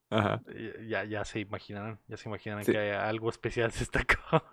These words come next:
Speaker 2: cocinando.
Speaker 1: <laughs>
Speaker 2: Eh, pero bueno,
Speaker 1: Se
Speaker 2: este,
Speaker 1: viene.
Speaker 2: eh, después de eso, este güey no ha hecho absolutamente nada más que pura basura. Dura, eh, esta basura en específico dura una hora con treinta y seis minutos.
Speaker 1: ¿Basura? ¿De qué hablas?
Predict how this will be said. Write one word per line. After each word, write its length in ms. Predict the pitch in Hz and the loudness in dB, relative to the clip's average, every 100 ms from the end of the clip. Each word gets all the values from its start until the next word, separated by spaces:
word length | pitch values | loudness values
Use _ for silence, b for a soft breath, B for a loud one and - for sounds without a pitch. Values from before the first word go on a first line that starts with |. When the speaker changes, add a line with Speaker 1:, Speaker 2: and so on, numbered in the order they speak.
| - - | -2 8
Speaker 2:
cocinando. 1160 | 175 - - 202 - 165 180 214 190 180 190 175 | 8 8 2 4 6 6 8 8 6 8 8 12
Speaker 1:
<laughs> 760 | 339 440 440 - - 139 160 165 | 12 12 12 12 12 12 12 12
Speaker 2:
Eh, 260 | 175 180 | 12 10
pero 220 | 185 180 180 | 10 12 12
bueno, 220 | 202 190 | 12 12
Speaker 1:
Se 80 | 113 | 10
Speaker 2:
este, 120 | 131 | 10
Speaker 1:
viene. 240 | 120 147 107 - | 10 8 4 4
Speaker 2:
eh, 140 | 170 | 4
después 440 | 170 - 190 202 | 4 6 10 12
de 220 | 208 202 202 | 12 12 12
eso, 180 | 180 185 | 10 4
este 160 | 190 | 6
güey 200 | 165 170 | 8 8
no 120 | 170 | 10
ha 40 | 165 | 6
hecho 160 | 160 | 6
absolutamente 680 | 165 - 135 135 143 139 135 | 2 4 4 6 6 6 4
nada 160 | 127 139 | 4 4
más 160 | 123 - | 2 0
que 100 | 120 | -4
pura 320 | - 143 139 | 6 8 8
basura. 540 | 120 - 202 208 196 151 | 6 8 12 12 12 8
Dura, 440 | 147 160 160 135 127 | 8 12 10 10 4
eh, 280 | 120 117 143 | 4 6 10
esta 260 | 180 - 160 | 10 10 10
basura 400 | 139 - 175 165 | 10 12 10 10
en 60 | |
específico 580 | 143 - 127 156 160 139 | 4 2 4 4 8 8
dura 220 | 131 143 | 10 8
una 240 | 139 143 139 | 8 6 6
hora 140 | 139 | 6
con 120 | 127 | 4
treinta 260 | 120 120 120 | 2 2 0
y 40 | |
seis 180 | 110 139 | 0 2
minutos. 420 | 151 185 220 240 | 6 8 8 6
Speaker 1:
¿Basura? 200 | 190 139 | 6 0
¿De 80 | 131 | 2
qué 120 | 117 | 4
hablas? 220 | 117 117 | 4 4